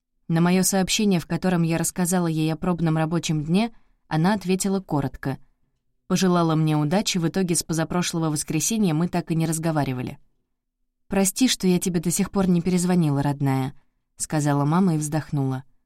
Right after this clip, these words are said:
«В издательстве столько всего происходит. Теперь мне нужно выполнять ту же работу, но за меньшее количество часов. Ты наверняка можешь себе представить, каково это».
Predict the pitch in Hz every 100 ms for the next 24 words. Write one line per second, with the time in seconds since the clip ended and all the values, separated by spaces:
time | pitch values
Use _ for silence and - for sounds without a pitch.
0 | _ _ _ _ _ _ 170 170 170 202
1 | 196 180 165 - 175 160 - 190 185 -
2 | 175 175 180 165 156 - 202 156 - -
3 | _ _ _ _ _ _ - 180 214 196
4 | 180 180 185 180 170 170 180 175 185 180
5 | 185 170 165 160 190 196 160 143 - _
6 | 160 170 170 156 165 190 170 151 147 156
7 | 175 156 160 151 151 - 123 - _ _
8 | _ _ 196 202 185 180 185 185 208 196
9 | 170 170 - 170 160 165 151 - 156 147
10 | - - 147 151 147 135 127 117